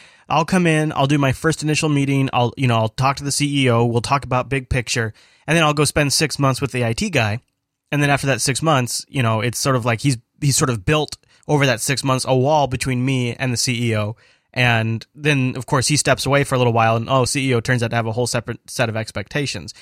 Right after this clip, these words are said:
I could see the same thing for, uh, uh, you know, uh, in a programming situation, you're developing something for a client, the, you know, you're working with somebody, and then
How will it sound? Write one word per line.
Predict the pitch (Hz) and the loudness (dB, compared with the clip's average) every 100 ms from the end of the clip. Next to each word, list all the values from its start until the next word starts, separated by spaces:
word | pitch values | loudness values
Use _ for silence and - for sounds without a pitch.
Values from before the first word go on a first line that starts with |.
| - 160 | -6 -4
I | |
could | 165 185 | -2 -4
see | 180 | -6
the | |
same | 147 214 190 | -4 -4 -2
thing | 151 | -4
for, | 131 127 123 - _ _ _ _ | -2 -2 -2 -6 _ _ _ _
uh, | |
uh, | 135 139 135 | 0 2 0
you | 165 | 2
know, | 135 120 | 0 2
uh, | 139 - - | 0 0 0
in | 143 | 0
a | |
programming | 127 214 269 196 135 | 2 2 2 2 0
situation, | 139 127 131 117 131 | -2 0 0 0 -2
you're | 131 | -2
developing | 127 151 160 160 147 | 0 2 2 0 0
something | 151 139 143 139 | 0 0 -2 -2
for | - 117 | 0 -2
a | |
client, | - 180 165 156 156 - | 0 0 2 2 -2 -4
the, | 127 127 | -4 -2
you | 117 - 131 | -2 -6 -4
know, | 117 | -4
you're | 117 | 0
working | 135 147 147 | 0 0 0
with | 135 | 0
somebody, | - 131 127 123 127 - | 0 0 0 -2 -4 -2
and | 131 | 0
then | 131 120 | 2 0